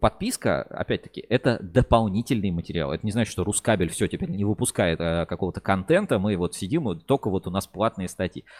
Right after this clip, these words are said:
У нас и бесплатного контента, слава богу, очень много, и он не менее, э, ну, то есть он даже лучше стал за, вот, за последнее время, его стало больше, он стал качественнее, стал, э,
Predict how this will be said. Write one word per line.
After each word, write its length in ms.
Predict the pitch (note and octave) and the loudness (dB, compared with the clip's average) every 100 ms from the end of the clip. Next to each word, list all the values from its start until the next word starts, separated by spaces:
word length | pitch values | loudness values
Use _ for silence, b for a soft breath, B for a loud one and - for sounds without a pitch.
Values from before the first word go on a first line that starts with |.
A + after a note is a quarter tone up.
| B B | B B
У 100 | A2+ | 2
нас 260 | D3 C#3 | 2 2
и 160 | B2 A#2 | 2 2
бесплатного 560 | A2 - C#3+ - E2+ | 0 2 4 4 2
контента, 420 | D#2+ F2+ E3 F#3+ A#2 | 0 0 0 0 0
слава 240 | G#2 F#2 | 2 2
богу, 280 | G2 D#3 G2+ | 2 2 4
очень 260 | G#2+ - | 2 0
много, 340 | F2 F2 G3 A#2 | -4 0 0 0
и 140 | - G#2 | 0 2
он 240 | C#3 - | 2 0
не 260 | - G2+ B2+ | -6 -4 -2
менее, 480 | A#2+ C#3 A#2 G2 B1 | 0 -2 0 0 -2
э, 320 | D2+ D#2 - - _ | -4 -6 -8 -20 _
ну, 140 | G#2 F2+ | -10 -6
то 80 | |
есть 180 | D#2+ - - | -6 -8 -4
он 160 | A2+ | -2
даже 200 | A2+ G#2+ | 0 0
лучше 320 | G2+ A#2+ - | 0 -2 -4
стал 600 | - - C2+ - - - C#2+ | -8 -8 -10 -10 -16 -16 -10
за, 80 | D#2+ | -8
вот, 120 | D2 | -8
за 100 | - | -10
последнее 440 | E2+ F2 G2+ E2+ E2+ | -4 -4 -2 -4 -2
время, 220 | A#2+ C3+ | -2 -2
его 120 | E2+ | -4
стало 300 | F#2 E2+ D#2 | -4 -4 -4
больше, 360 | D#2+ F#3 A3+ D#3+ B B | 0 0 0 -4 B B
он 100 | G2+ | -6
стал 180 | - D#2 | -2 -2
качественнее, 680 | C3+ D3+ D#3 - A#2+ G#2 | 0 0 0 -2 -2 0
стал, 360 | E2+ - F#2+ F2+ b b b b b b b b _ - | -4 -2 0 -2 b b b b b b b b _ -6
э, 320 | F2+ E2 | -4 -2